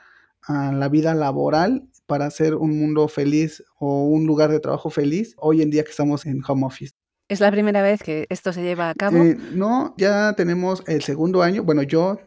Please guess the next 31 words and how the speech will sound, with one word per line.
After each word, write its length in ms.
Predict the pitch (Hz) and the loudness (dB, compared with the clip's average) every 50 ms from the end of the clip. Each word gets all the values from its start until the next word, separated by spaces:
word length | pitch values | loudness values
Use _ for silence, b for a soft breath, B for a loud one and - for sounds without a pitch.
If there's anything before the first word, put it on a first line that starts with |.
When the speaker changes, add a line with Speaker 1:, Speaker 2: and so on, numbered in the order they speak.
| - - - | -16 -8 -6
Speaker 1:
es 140 | 156 143 147 | -4 -4 -4
el 80 | 143 | -2
segundo 380 | - 151 139 143 143 143 139 139 | -2 0 2 2 4 4 4 4
año 240 | 143 143 147 143 - | 4 4 2 2 2
consecutivo 580 | 143 139 143 135 143 131 147 147 143 143 143 | 0 0 0 0 -2 0 2 2 2 2 2
que 100 | - 139 | 0 -2
participo. 720 | 139 - 139 139 - 143 - 175 170 - 185 - - - - | -2 -2 -2 -2 -2 -6 -4 -4 0 0 0 0 0 -2 -2
Justamente 600 | 185 175 175 180 180 180 175 180 180 180 - 180 | -2 2 2 2 4 4 4 2 2 2 2 2
el 100 | 170 170 | 2 4
año 220 | 165 175 180 185 | 2 2 2 0
pasado 400 | 185 175 175 185 180 175 180 175 | 0 -2 0 0 0 2 0 0
fue 340 | 175 - 185 180 180 180 - - | 0 0 2 2 2 2 0 2
vía 180 | 151 160 156 160 | 4 4 6 4
remota 560 | 165 165 170 180 190 185 - 202 208 202 - | 4 2 2 2 0 2 2 0 0 0 0
porque 540 | 143 131 135 - - 127 135 135 135 120 - | -2 -2 -2 -4 -6 -4 -4 -2 -2 -4 -6
estábamos 560 | - - 143 139 139 139 139 143 135 - 156 | -4 -2 -2 0 0 0 0 0 -2 -4 -4
en 100 | 147 151 | 0 2
un 140 | 151 151 151 | 2 2 2
estado 320 | 147 - 151 147 143 147 | 0 2 2 2 4 4
de 60 | 147 | 2
la 120 | 139 135 135 | 0 0 -2
pandemia 560 | 135 135 131 131 139 147 147 147 151 143 135 | -2 -2 0 0 0 0 0 0 0 -2 -2
en 160 | 131 135 127 | -4 -6 -4
rojo. 500 | - 139 170 190 - - 202 277 - _ _ _ _ _ - | -2 0 0 0 0 -2 -4 -4 -4 _ _ _ _ _ -6
Entonces 520 | 170 175 170 185 185 185 190 196 196 190 | -4 -2 0 2 0 2 2 0 0 0
no 240 | 185 180 180 180 180 | 0 0 2 2 2
había 200 | 175 180 180 175 | 4 4 2 2
esa 120 | 170 180 | 2 0
oportunidad 580 | 175 175 175 156 - 160 151 151 147 147 147 147 | -2 -2 -2 -2 0 0 0 0 2 2 2 0
de 100 | 156 156 | 0 0
reunirnos. 640 | 156 151 151 165 185 196 180 175 165 160 165 - | 0 2 2 2 2 0 0 -2 -4 -4 -6 -8